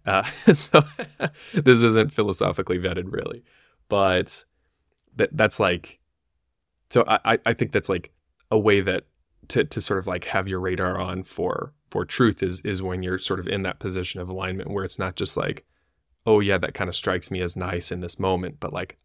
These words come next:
"I feel like there's something beyond me and beyond my comprehension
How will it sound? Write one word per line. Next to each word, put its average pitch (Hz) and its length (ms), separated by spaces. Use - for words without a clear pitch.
"I 101 160
feel 120 240
like 117 160
there's 92 200
something 92 540
beyond 92 560
me 98 320
and 104 160
beyond 92 260
my 90 140
comprehension 95 880